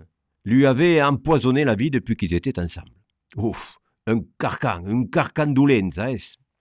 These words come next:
Heureusement qu'il n'y en a plus aujourd'hui des comme ça, parce que sinon je raconterais pas l'histoire, hein, vous me connaissez. Bon, euh,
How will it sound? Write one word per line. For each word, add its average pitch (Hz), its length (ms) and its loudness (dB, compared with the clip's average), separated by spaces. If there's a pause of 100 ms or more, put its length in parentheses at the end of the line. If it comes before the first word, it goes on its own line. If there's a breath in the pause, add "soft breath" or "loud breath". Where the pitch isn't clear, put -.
(240 soft breath)
Heureusement 120 580 0 (320)
qu'il 123 220 -2
n'y 113 100 0
en 107 60 -2
a 101 80 -2
plus 117 360 -2 (280)
aujourd'hui 95 500 -2
des 85 140 -4
comme 87 240 -4
ça, 87 260 -8 (380)
parce 104 160 -14
que 98 480 -4
sinon 98 400 -2
je 95 160 -2
raconterais 90 460 -4
pas 85 120 -6
l'histoire, 85 420 -4
hein, 95 80 -8
vous 87 120 -10
me 85 100 -6
connaissez. 78 460 -8 (640 soft breath)
Bon, 104 260 -2 (640 soft breath)
euh, 123 200 -8